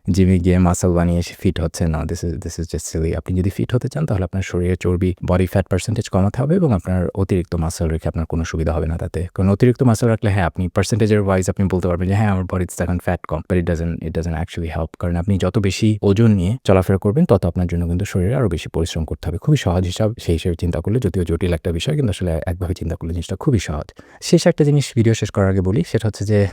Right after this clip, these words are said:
আমি একটা জিনিস খেয়াল করে দেখি যে আমাদের সমাজে আমরা আসলে ভালো উদাহরণের চেয়ে খারাপ উদাহরণগুলো বেশি শেয়ার করি। কেন জানি না আমি। আহ, দেখা গেল যে একজন চুরি ডাকাতি করে বা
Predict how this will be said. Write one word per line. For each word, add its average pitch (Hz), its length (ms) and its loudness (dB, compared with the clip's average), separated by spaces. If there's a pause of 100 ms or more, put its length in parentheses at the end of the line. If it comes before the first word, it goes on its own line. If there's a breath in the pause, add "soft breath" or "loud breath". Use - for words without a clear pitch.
আমি 117 160 4
একটা 135 160 0
জিনিস 143 160 0
খেয়াল 104 140 0
করে 107 160 2
দেখি 101 180 0
যে 101 100 0
আমাদের 95 240 0
সমাজে 95 540 0
আমরা 107 180 4
আসলে 127 280 0
ভালো 101 320 0
উদাহরণের 104 400 2
চেয়ে 87 400 -2
খারাপ 101 320 -2
উদাহরণগুলো 90 440 0
বেশি 85 440 -4
শেয়ার 85 160 0
করি। 110 240 0 (100)
কেন 95 200 2
জানি 95 180 2
না 87 100 0
আমি। 92 180 0 (120)
আহ, 90 220 2
দেখা 95 260 2
গেল 95 160 2
যে 95 80 2
একজন 92 280 2
চুরি 92 220 2
ডাকাতি 90 320 -2
করে 90 320 0
বা 85 320 0